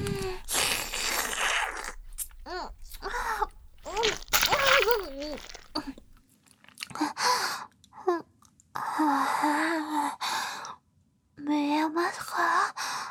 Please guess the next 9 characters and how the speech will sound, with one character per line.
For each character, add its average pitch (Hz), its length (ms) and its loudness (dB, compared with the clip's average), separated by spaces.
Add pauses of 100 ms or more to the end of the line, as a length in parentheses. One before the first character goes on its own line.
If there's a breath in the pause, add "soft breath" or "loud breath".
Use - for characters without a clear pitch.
(720 loud breath)
あ 247 160 6
な 269 260 4
た 302 260 2
の 254 280 2 (680)
美 - 80 8 (220)
味 269 40 4
し - 200 -4
く - 200 -6
て - 180 -10